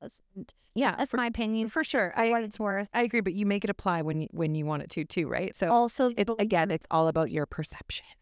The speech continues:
Speaker 2: Some things are just a coincidence and some things you look for the answers, but elemental nature itself is, is attached to the idea of chakras in your physical body. And it is incredibly ironic that you are a Sagittarius, and Sagittarius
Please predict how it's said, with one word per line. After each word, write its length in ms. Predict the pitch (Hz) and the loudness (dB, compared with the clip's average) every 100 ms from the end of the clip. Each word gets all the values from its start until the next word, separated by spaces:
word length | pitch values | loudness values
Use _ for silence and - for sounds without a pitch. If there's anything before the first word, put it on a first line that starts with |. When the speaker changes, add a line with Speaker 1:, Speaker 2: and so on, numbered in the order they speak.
| _ _ _ - | _ _ _ -4
Speaker 2:
Some 180 | 190 | -2
things 180 | 185 175 | 0 0
are 80 | 165 | -2
just 160 | 170 - | -2 -6
a 40 | |
coincidence 580 | - 180 190 196 226 - | -2 0 0 2 0 0
and 120 | 175 | -4
some 160 | 160 160 | -4 -6
things 280 | 160 156 - | -4 -6 -6
you 160 | - 143 | -10 -6
look 280 | 147 - - | -6 -6 -10
for 140 | - 170 | -8 -6
the 100 | - | -6
answers, 460 | - 170 - - - | -6 -4 -4 -4 0
but 220 | 78 - _ - | 0 0 _ -2
elemental 380 | 170 170 175 - | 2 2 2 0
nature 420 | 151 151 - - - | -2 -2 -4 -6 -2
itself 500 | 170 160 - 156 - | -4 0 -2 -2 -4
is, 260 | - 165 - - - - _ - - | -4 -4 -6 -18 -20 -20 _ -12 -4
is 280 | 85 85 - | -2 -2 -4
attached 440 | - 170 - - | -6 -4 -4 -4
to 240 | - 165 151 | -2 -2 -2
the 120 | 165 | -2
idea 340 | 156 - - - | -2 -2 -4 -4
of 120 | - - | -8 -8
chakras 460 | - - - 175 | -4 -4 -4 -2
in 60 | 180 | 0
your 60 | 180 | 0
physical 320 | 185 - 180 | -2 -4 0
body. 340 | 190 202 254 | 0 0 -2
And 120 | - 170 | 0 2
it 80 | |
is 200 | - 160 - | 2 -2 -2
incredibly 420 | 175 - 254 208 | -4 0 0 0
ironic 480 | 165 156 - - - | -2 -4 -6 -8 -6
that 100 | - | -4
you 280 | 185 175 165 - | 0 2 2 0
are 260 | 170 156 - | 0 0 -4
a 60 | |
Sagittarius, 840 | 165 139 - 160 - - - - - - - - - | -4 -4 -4 -4 -4 -4 -6 -8 -12 -16 -20 -20 -10
and 360 | - 165 160 170 | -2 0 2 -2
Sagittarius 640 | - 143 - 170 65 - | -2 -4 -2 -4 -2 -4